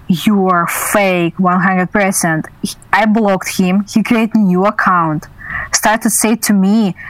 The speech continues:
that he get from someone, like, information which was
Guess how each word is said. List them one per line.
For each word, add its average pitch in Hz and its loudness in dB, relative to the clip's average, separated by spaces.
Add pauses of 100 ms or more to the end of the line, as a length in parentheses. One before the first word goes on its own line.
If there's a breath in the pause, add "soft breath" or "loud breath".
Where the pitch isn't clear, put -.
that 202 0
he - 0
get 208 0
from 202 -2
someone, 185 0 (280)
like, 180 -2
information 180 0 (500 loud breath)
which 214 0
was 202 0